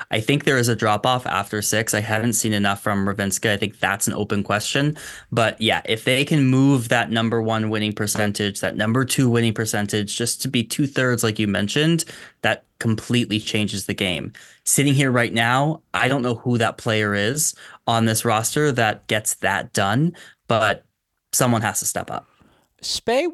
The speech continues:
Speaker 2: isn't a bad option at six as well. That's why the combination of her and Ravinska, again, you don't feel as good as if it's maybe a Lopez, given the results we've seen between the two. But you don't, again, another year, I'm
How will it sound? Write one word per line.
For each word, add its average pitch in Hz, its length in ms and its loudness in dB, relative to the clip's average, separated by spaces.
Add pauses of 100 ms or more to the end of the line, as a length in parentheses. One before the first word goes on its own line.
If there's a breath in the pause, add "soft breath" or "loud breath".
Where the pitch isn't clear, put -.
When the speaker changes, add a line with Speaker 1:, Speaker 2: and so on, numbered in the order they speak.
Speaker 2:
isn't 226 260 -2
a 208 40 -2
bad 180 220 4
option 120 400 0
at 101 200 -6
six - 320 -4
as 107 200 -6
well. 95 280 0
That's 107 280 -2
why 120 220 2
the - 180 -6
combination 127 640 -2
of 107 100 -8
her 127 140 -4
and 117 80 -8
Ravinska, 117 720 -2
again, 107 520 -2 (720 soft breath)
you 127 140 -4
don't 147 160 0
feel 139 160 0
as 117 100 -2
good 139 260 2
as 151 140 -2
if 113 160 -6
it's - 340 -6
maybe 113 280 -2
a 110 80 2
Lopez, 117 500 -2
given 110 220 -8
the 107 80 -8
results 104 360 -4
we've 110 140 -12
seen 110 220 -10
between 113 340 -12
the 135 100 -6
two. - 220 -8
But 156 200 -8
you 156 120 -12
don't, 190 240 -4 (160)
again, 175 460 0
another 135 360 -2
year, 131 240 -2
I'm 113 200 -2